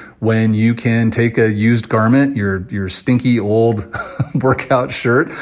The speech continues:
and hopefully to some form of deposit where it can become yarn for yet another shirt at some point in the future. I think that the same is true of footwear. There's some technologies out there that I will get in deep trouble if I <laughs> m-,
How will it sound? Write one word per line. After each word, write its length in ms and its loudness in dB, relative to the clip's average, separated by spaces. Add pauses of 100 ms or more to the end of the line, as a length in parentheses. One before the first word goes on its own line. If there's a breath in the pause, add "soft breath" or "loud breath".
(140 loud breath)
and 120 2
hopefully 440 2
to 320 0
some 260 2
form 260 0
of 140 0
deposit 640 -2
where 200 2
it 200 -2
can 220 2
become 600 2 (300 loud breath)
yarn 500 2
for 400 2
yet 300 2
another 400 2
shirt 340 -2
at 120 -2
some 200 0
point 240 -2
in 80 0
the 80 0
future. 520 -4 (260 loud breath)
I 140 0
think 180 -2
that 160 -2
the 140 2
same 340 2
is 140 0
true 280 0
of 120 -2
footwear. 340 0
There's 180 0
some 120 0
technologies 640 0
out 200 2
there 160 4
that 140 -2
I 60 2
will 100 0
get 160 0
in 120 -2
deep 260 -2
trouble 420 0
if 140 -4
I 60 0
<laughs> 0 -
m-, 180 0